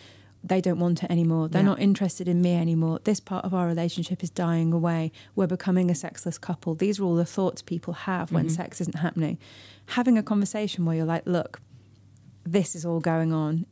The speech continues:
Speaker 1: It's a lot. Can we check in in, you know, a couple of months' time.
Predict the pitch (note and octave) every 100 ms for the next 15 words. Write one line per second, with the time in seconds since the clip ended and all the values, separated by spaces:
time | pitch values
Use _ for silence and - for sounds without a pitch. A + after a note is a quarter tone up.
0 | - G3 - E3+ D#3+ D#3 C#3+ - - -
1 | - - - - A3 G#3+ G#3 F3+ - E3
2 | - E3+ D#3 D#3 - F3+ E3 D#3+ D#3+ F#3+
3 | D#3+ D3+ - - - - - E3+ F3+ F3
4 | E3 E3 - E3 D#3+ D#3